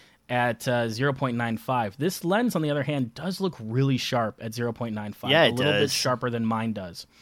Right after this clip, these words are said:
Speaker 2: Well, center
Speaker 1: So
Speaker 2: sharpness anyway. The corners are a little bit soft. Now,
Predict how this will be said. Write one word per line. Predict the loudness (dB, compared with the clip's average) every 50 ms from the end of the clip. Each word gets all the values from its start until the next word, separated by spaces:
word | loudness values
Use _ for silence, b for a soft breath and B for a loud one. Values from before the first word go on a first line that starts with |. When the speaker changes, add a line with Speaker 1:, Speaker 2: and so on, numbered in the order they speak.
| b
Speaker 2:
Well, | b 6 6 6
center | 6 6 6 6 8 8
Speaker 1:
So | 8 6
Speaker 2:
sharpness | 6 6 4 2 2 2
anyway. | 2 2 4 4 6 6 6 4
The | 4 4 4
corners | 4 4 4 4 6 6 6 6 4
are | 4 4
a | 4
little | 4 4 6 6 6 6
bit | 6 4 4
soft. | 4 6 6 6 6 4 2 0 2
Now, | 4 6 8 8 6 6